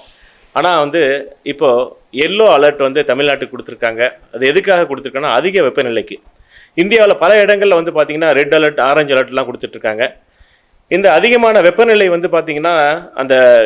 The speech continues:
ஹீட் ஸ்ட்ரோக் அப்படிங்கிற ஒரு பிரச்சனையை ஏற்படுத்துது. ஹீட் ஸ்ட்ரோக்னா என்ன, அதோட அறிகுறிகள் என்ன அப்படிங்கிறத முதல்ல நம்ம தெரிஞ்சுக்கணும். நம்முடைய உடலின் வெப்பநிலை வந்து நூத்தி நாலு டிகிரி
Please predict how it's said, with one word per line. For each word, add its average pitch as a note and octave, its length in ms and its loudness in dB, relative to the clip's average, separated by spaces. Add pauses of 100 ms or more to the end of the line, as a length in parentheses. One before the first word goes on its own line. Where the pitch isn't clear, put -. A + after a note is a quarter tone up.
ஹீட் - 380 -2
ஸ்ட்ரோக் F#3+ 240 2
அப்படிங்கிற C#3 320 -2
ஒரு C3 100 2
பிரச்சனையை C3+ 520 -2
ஏற்படுத்துது. A2 380 -8 (420)
ஹீட் G#3 340 -4
ஸ்ட்ரோக்னா D3+ 380 0
என்ன, B2+ 460 -4
அதோட B2+ 220 2
அறிகுறிகள் C#3+ 520 2
என்ன A#2+ 260 -4
அப்படிங்கிறத B2 300 -6
முதல்ல A#2+ 220 -6
நம்ம A#2 200 -10
தெரிஞ்சுக்கணும். A#2 500 -8 (960)
நம்முடைய D3 380 2
உடலின் G#3+ 360 2
வெப்பநிலை G#3+ 500 2
வந்து E3 500 -4 (320)
நூத்தி G#3+ 340 0
நாலு D3+ 380 2
டிகிரி C#3+ 480 -6